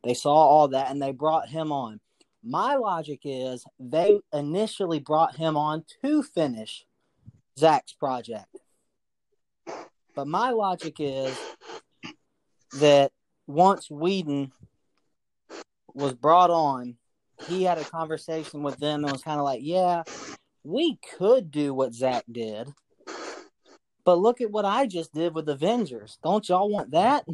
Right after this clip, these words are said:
'Cause look at my numbers." Because my numbers,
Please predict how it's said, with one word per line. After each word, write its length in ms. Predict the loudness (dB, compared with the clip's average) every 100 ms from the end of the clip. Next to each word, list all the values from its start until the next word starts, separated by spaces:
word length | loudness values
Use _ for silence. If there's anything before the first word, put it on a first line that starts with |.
| -14 _ _ _ -20 -20 _ _ _ _ _ _ _
'Cause 200 | -2 2
look 180 | 2 2
at 120 | 2
my 240 | 2 2 2
numbers." 560 | 0 -2 -6 -14 -18 -20 -20 -20 _ _ _ _ _ _ _ _
Because 200 | -10 -2
my 200 | 2 4
numbers, 560 | 4 4 2 -4 -8